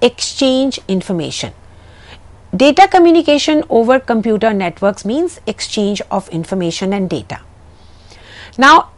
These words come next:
every networking system is organized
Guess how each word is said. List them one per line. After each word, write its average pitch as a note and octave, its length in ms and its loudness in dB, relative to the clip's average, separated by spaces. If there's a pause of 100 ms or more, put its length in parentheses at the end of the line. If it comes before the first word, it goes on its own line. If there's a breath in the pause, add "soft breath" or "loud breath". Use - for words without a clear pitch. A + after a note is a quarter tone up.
every D4 720 4 (160)
networking A#3 960 0
system A3 720 -4 (100)
is B3 300 -2
organized G#3+ 880 0